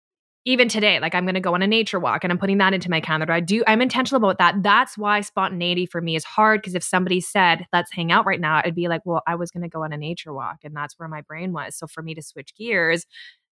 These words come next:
I don't know. It, it's a little harder for me, but you've definitely taught me spontaneity. I can appreciate that. So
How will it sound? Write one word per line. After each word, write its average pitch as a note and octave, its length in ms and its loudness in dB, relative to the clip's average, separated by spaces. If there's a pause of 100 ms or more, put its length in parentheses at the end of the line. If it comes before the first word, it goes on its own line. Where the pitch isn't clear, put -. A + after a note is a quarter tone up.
(540)
I B3+ 100 6
don't C#4 120 2
know. B3 140 2
It, A3+ 180 -2
it's A#3 120 -2
a C4 60 2
little A3+ 160 0
harder F3 240 -2
for - 100 -12
me, - 120 -8
but F#3+ 180 0
you've B3+ 220 0
definitely C4+ 300 0
taught G#3 260 2
me A3+ 80 -2
spontaneity. A3 720 0 (760)
I F#3 140 6
can G3+ 160 0
appreciate F#3 460 -2
that. D3+ 240 2
So D#3+ 340 0